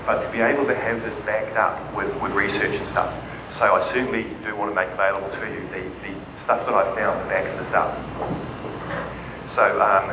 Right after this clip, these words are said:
yeah, that, I'll, I'll get you those details. Principal negotiation is this wonderful tool for turning negotiation about anything from an adversarial thing into a productive thing, the kind of thing we want on an agile project. And you,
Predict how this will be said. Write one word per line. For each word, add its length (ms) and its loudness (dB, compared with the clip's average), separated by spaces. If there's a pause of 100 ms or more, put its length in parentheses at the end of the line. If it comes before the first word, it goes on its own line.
(140)
yeah, 60 -2
that, 180 -2 (220)
I'll, 220 2
I'll 120 2
get 100 -2
you 60 -4
those 180 2
details. 340 0 (640)
Principal 360 4
negotiation 720 4
is 100 -4
this 160 -6
wonderful 380 4 (100)
tool 300 4 (180)
for 340 6 (140)
turning 360 0
negotiation 800 2
about 260 2
anything 400 -6 (140)
from 200 2
an 60 4
adversarial 800 6
thing 160 -2 (240)
into 240 -2
a 140 4 (120)
productive 520 2
thing, 120 -4
the 140 -6
kind 160 6
of 80 0
thing 180 -2
we 80 -2
want 240 4
on 200 4
an 120 2
agile 300 0
project. 400 2 (680)
And 240 4
you, 100 4